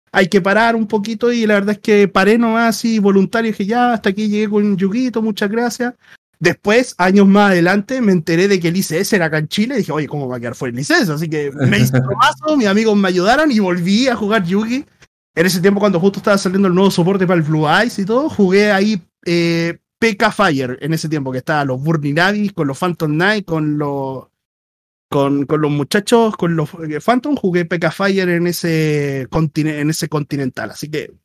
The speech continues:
Speaker 1: in-, increíble. Y bueno, después me junté con un amigo que le decíamos nosotros Guatón de la U, porque siempre andaba con un buzo de la U, del equipo de la U.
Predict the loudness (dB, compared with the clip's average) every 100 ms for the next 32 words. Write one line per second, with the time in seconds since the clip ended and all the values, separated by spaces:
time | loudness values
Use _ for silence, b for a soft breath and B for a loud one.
0 | _ -4 -2 -2 -2 -2 -2 -2 -4 -6
1 | -14 _ _ _ _ _ _ _ _ -20
2 | B B _ -4 2 4 4 4 2 4
3 | 2 0 -16 _ -2 2 2 0 0 0
4 | 2 4 4 4 2 2 2 2 2 2
5 | 2 2 2 4 2 2 4 4 4 2
6 | -2 -4 -2 0 2 2 2 2 0 4
7 | 2 2 2 2 2 0 -2 -2 -2 0
8 | 0 0 2 0 -2